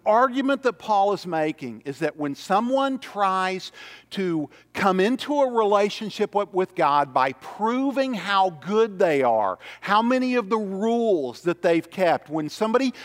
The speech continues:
tries to come into a relationship with, with God that way, he, Paul is saying, "Look, the result is slavery, and here's why. Because you will approach God with anxiety, you will approach God with guilt, and it will be a burden."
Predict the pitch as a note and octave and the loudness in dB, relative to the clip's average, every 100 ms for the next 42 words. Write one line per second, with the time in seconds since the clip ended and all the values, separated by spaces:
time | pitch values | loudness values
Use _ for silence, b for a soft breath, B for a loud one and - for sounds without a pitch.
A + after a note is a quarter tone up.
0 | B B A#3 A3 A3 C4 G#3+ A3 A3 G#3 | B B 0 0 0 -8 -6 -6 -4 0
1 | G3 F#3+ F#3+ G#3 - A3 - G3 F3 F3 | 2 2 4 2 0 -8 -6 -6 -6 -8
2 | F3 D#3 F3+ D#3+ G3 G#3+ G#3+ G#3 A3 A#3 | -6 -4 2 2 2 2 0 2 2 2
3 | - B B B B _ - F#3 A#3 - | -4 B B B B _ -10 -8 -6 2
4 | A3 A3 - A3+ G3+ A#3 - G#3+ G#3 F3 | 4 4 0 -2 0 0 0 -2 -2 0
5 | G#3 A3+ - - B3+ C#4 D4+ G3+ F3 B2+ | 2 2 -4 0 4 4 4 0 -2 -2
6 | C3+ D#3+ E3+ F#3+ D#3+ F3+ E3 D3 G#2 F2+ | -4 -6 -2 -2 0 2 4 4 0 -4
7 | B B - F#3+ G#3+ E3 D3+ G#3 A#3+ C#4 | B B -8 -2 0 -2 -4 -2 2 2
8 | D4+ - A3 A3+ - - F3 D3 D3 D3 | 2 2 2 2 0 0 2 4 4 2
9 | C#3+ C3 C3 A2+ A2 A2 C3+ C#3 F3+ A3 | -2 0 0 -2 -6 -4 0 2 0 0
10 | A#3+ B3 - B B E3 F3+ E3 D3 - | -2 -4 -6 B B -4 0 2 0 2
11 | D3 C3+ - D3+ C3 B2 A#2+ A#2+ - A2 | 0 0 -2 2 2 2 -2 -8 -8 -2
12 | F3+ A3+ A3+ A3 - - B B B D#3+ | 2 4 2 0 -8 -20 B B B -2
13 | D3+ E3 F3 E3 D3+ E3 C3+ A2+ C3+ C3 | -2 -2 0 0 0 -2 -2 0 2 2
14 | A#2+ G2 E2+ | -2 -6 -16